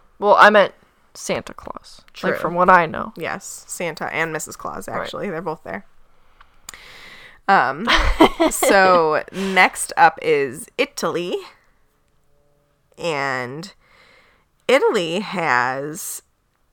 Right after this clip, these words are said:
Speaker 2: three restaurants, I believe, in there. There's the sit-down pizza restaurant, Via Napoli.
Speaker 1: Oh.
Speaker 2: There's the wine cellar, which is considered a sit-down, but usually has walk-up options.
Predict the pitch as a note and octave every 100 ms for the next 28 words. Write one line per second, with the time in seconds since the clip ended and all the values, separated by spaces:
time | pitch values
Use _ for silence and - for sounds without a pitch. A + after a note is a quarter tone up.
0 | _ _ - F#3 F3 F3 G#3 D4+ E4+ G3+
1 | C3 - - D#3 B2+ C3 F3+ - B2 D3
2 | A#2+ A#2 C3+ G#3 C4 - - _ _ _
3 | _ _ _ F3 D3 G#2 B2+ F3 D#4 _
4 | _ _ _ _ - F3+ F#3+ F#3+ E3+ -
5 | - G3+ - _ _ A3 A3 A#3 A#3 _
6 | - - G3+ - F#3 E3+ F3 - F3+ G#3
7 | F3 E3+ F#3 D3 - C#3 D#3+ C#4 - G3+
8 | F#3+ F3+ F#3 - - - - G3 G#3 F3+
9 | F#3 D3 E3+ F#3 G#3+ A#3+ - A2+ C#3+ D3
10 | B3 C#4+ _ _ _ _ _ _ _ _
11 | - - G3 G3 A#3 - A#3+ A#3 C#4+ B3+
12 | G#3+ G3+ - G3+ G#3 G#3 - E3 E3+ F3
13 | E3+ G3 D#3 F3+ A#2 - E3+ G#2+ G#2+ -
14 | D#4 F4+ F4+